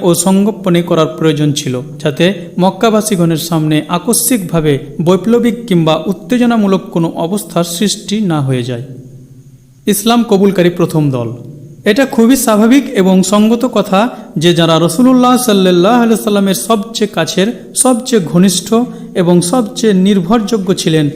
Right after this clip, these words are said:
সর্বপ্রথম তিনি তাঁদেরই নিকট ইসলামের দাওয়াত পেশ করেছিলেন। এ দলের মধ্যে ছিলেন পরিবারের লোকজন,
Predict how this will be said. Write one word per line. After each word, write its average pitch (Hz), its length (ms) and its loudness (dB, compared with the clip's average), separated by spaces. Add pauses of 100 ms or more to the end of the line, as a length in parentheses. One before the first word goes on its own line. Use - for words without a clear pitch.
(220)
সর্বপ্রথম 220 760 2
তিনি 180 500 0 (120)
তাঁদেরই 208 360 2
নিকট 220 380 0
ইসলামের 175 440 -2
দাওয়াত 160 300 0 (120)
পেশ 151 180 -4
করেছিলেন। 131 480 -4 (300)
এ 208 140 4
দলের 226 260 4
মধ্যে 233 280 4
ছিলেন 196 360 2
পরিবারের 185 360 2
লোকজন, 170 540 0